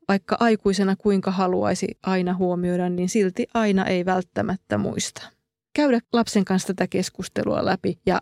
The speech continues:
kiittää lasta vielä siitä, että hyvä, että huomasit ja tosi hienosti pidit puolesi ja että sä oot kyllä ihan oikeassa. Ja mä oon pahoillani siitä, että unohdin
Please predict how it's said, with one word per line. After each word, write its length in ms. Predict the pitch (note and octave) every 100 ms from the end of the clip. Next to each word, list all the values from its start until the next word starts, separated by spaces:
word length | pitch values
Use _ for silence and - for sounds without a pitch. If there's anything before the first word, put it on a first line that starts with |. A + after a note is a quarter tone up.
| _
kiittää 600 | C4+ A#3+ G3+ - F#3+ F#3+
lasta 360 | F#3+ F#3 - F3+
vielä 300 | F3+ - F#3
siitä, 320 | F3+ F3 F#3+
että 300 | F3+ - F3+ -
hyvä, 260 | C4+ A3+ F#3
että 340 | F#3 - F#3+ F#3+
huomasit 480 | F3+ E3 F#3 F3+ -
ja 80 | F#3 -
tosi 300 | C#4 B3+ G3+
hienosti 500 | G3+ F#3 F#3+ - - -
pidit 280 | F#3 F3+ - -
puolesi 540 | F#3+ F3+ F3+ F#3 G3
ja 180 | G3+ - _ -
että 200 | F#3 -
sä 80 | B3+
oot 100 | -
kyllä 220 | A3 G3
ihan 300 | G#3 G3 F#3
oikeassa. 680 | F3+ F#3+ - - F#3 - - - _ _ _ G3+
Ja 60 |
mä 100 | B3
oon 120 | G3+
pahoillani 480 | G3 F#3 F#3 - C#2+
siitä, 320 | F#3+ - -
että 220 | F#3 - - _
unohdin 600 | - F#3+ F#3+ G#3 - G3+